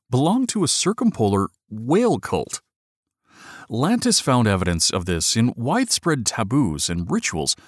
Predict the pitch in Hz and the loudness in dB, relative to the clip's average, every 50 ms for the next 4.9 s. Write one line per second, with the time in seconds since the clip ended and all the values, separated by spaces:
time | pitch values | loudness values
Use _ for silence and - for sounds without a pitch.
0 | - - - - - - 139 190 226 - 185 151 - - 131 123 143 196 233 - | -20 -20 -20 -14 -6 -2 -2 -2 0 0 0 0 0 2 2 2 2 2 0 0
1 | 135 101 95 87 80 85 80 - - 92 87 - - 87 82 - - - - 117 | 0 0 0 2 0 0 -2 -2 -4 -6 -4 -4 -4 -4 -6 -6 -10 -6 -2 0
2 | 117 110 110 110 - _ - - - 113 - 104 90 90 82 85 107 139 151 117 | 2 2 2 0 -4 _ -12 -8 -8 -6 -4 -2 -2 -2 0 0 2 2 2 2
3 | 71 - - - - _ _ _ _ _ _ _ _ _ _ _ _ _ _ - | 0 -2 -4 -6 -6 _ _ _ _ _ _ _ _ _ _ _ _ _ _ 0
4 | 120 110 104 107 131 170 214 170 - 95 82 76 71 - - 58 - - | 2 4 4 4 4 4 2 0 0 -2 -2 -2 -2 -2 -4 -4 -4 -6